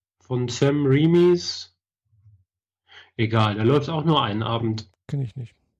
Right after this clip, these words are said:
Speaker 1: Mit Bruce Campbell.
Speaker 2: Sagt mir alles nix.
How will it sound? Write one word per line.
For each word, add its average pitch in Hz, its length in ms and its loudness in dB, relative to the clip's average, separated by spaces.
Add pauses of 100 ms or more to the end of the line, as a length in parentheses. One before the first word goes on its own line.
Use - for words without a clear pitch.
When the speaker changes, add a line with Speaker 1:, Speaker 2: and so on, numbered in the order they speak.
Speaker 1:
Mit 117 120 -8
Bruce 147 320 0
Campbell. 151 800 2 (560)
Speaker 2:
Sagt - 260 -10
mir 131 60 -6
alles 123 220 -10
nix. - 240 -14